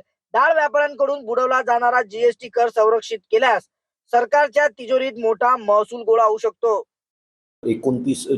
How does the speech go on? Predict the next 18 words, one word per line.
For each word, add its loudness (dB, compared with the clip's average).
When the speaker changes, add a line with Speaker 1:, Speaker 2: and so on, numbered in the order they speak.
Speaker 2:
जानेवारी 6
रोजी -4
डाळीवरील 6
कर 8
आकारणी 2
संदर्भात, 0
अ, 2
माननीय 6
अपीलीय 4
प्राधिकाऱ्यांचा 4
जो 2
निर्णय -2
आलेला 4
आहे 0
तो -6
नक्कीच -6
स्वागतार्ह 4
आहे. 2